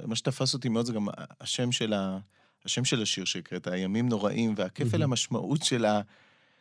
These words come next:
Speaker 1: של המ-, של המילה הזאת בעברית, נוראים. מצד אחד זה נורא, אה, איום ונורא, ו-, וקשה, ו-, ואנחנו מדחיקים. מצד שני, זה מלא שגב והוד,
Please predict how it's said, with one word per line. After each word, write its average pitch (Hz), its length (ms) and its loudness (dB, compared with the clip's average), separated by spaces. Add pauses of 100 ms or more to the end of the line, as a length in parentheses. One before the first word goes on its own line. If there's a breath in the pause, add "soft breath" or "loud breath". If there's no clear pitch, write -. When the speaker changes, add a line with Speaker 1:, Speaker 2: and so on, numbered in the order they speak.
(300 soft breath)
Speaker 1:
של - 180 -4
המ-, 107 160 2 (120)
של 110 160 0
המילה 110 240 4
הזאת 151 200 2
בעברית, 113 520 -2
נוראים. 110 540 0 (320)
מצד 107 340 -2
אחד 123 300 -2
זה 107 300 0 (160)
נורא, 107 520 2 (560)
אה, 101 180 -4 (140)
איום 117 560 2
ונורא, 107 500 2 (140)
ו-, 101 320 -6 (180)
וקשה, 123 640 -2
ו-, 113 260 -8
ואנחנו 104 420 -2
מדחיקים. 120 600 -4 (480 soft breath)
מצד 135 220 -4
שני, 131 260 0
זה 120 100 -2
מלא 104 180 -4
שגב 104 640 -4
והוד, 101 500 -4